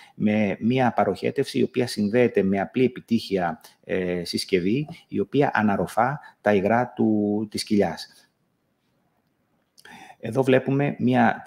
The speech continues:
ε, φωτογραφία κατά την οποία πάνω από την, ε, από τα γαζόπανα έχει τοποθετηθεί ένα steri drape, ένα, μια, ε, αυτοκόλλητη, ε, ε, ταινία, ώστε να, ε, ε, μπορέσει να στεγανοποιήσει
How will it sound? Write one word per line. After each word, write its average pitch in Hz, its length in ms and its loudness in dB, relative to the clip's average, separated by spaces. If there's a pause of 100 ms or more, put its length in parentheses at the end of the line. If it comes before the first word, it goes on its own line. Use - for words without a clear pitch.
(100)
ε, 92 400 -4
φωτογραφία 101 480 -4
κατά 139 200 0
την 107 100 -2
οποία 117 600 0 (100)
πάνω 139 260 2
από 117 200 0
την, 98 360 0
ε, 87 760 -2
από 101 180 -2
τα 98 100 0
γαζόπανα 101 720 0 (200)
έχει - 220 0
τοποθετηθεί 110 760 0
ένα 107 500 2 (160)
steri 98 300 0
drape, 101 340 2
ένα, 104 300 0
μια, 104 420 0
ε, 78 320 -4
αυτοκόλλητη, 95 840 -2 (220)
ε, 90 460 -4
ε, 80 80 -2 (720)
ταινία, 107 440 2
ώστε 123 260 0
να, 95 500 0
ε, 90 440 0 (380)
ε, 78 140 -8
μπορέσει 117 400 -2
να 107 180 4
στεγανοποιήσει 107 1000 2